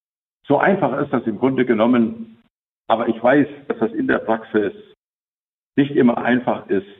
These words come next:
zu leben. Und wenn du nah bei Jesus bist, er in dir Gestalt gewinnt,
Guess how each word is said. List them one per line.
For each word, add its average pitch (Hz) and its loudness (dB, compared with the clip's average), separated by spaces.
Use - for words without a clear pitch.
zu 113 2
leben. - -4
Und 104 -2
wenn 113 4
du 113 4
nah 127 2
bei 131 4
Jesus 143 0
bist, - -2
er 147 0
in 135 0
dir 143 2
Gestalt 135 -2
gewinnt, 117 0